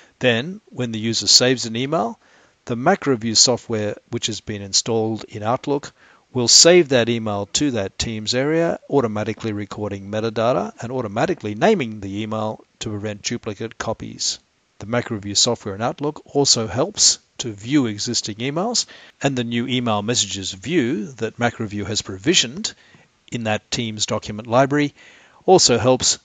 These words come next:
to view those emails when you're in the Teams U I.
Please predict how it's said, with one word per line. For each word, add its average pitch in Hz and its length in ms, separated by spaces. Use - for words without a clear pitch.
to 120 100
view 131 340
those 113 320
emails 107 440
when 110 220
you're 107 160
in 107 100
the 110 80
Teams 107 500
U 107 180
I. 95 380